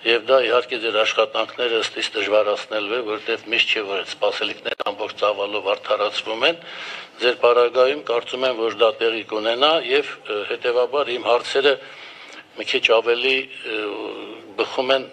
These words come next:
պարոն Վարդանյանի այն դիտարկումից, որ մենք պետք է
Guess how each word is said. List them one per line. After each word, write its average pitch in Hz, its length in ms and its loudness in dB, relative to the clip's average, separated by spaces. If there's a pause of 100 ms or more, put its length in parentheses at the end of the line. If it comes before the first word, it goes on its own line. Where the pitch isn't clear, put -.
(100)
պարոն 120 500 -2
Վարդանյանի 110 800 -2 (500)
այն 107 240 -4 (1300)
դիտարկումից, 123 680 -4
որ 120 200 0
մենք 127 220 -2
պետք - 300 -6
է 131 100 4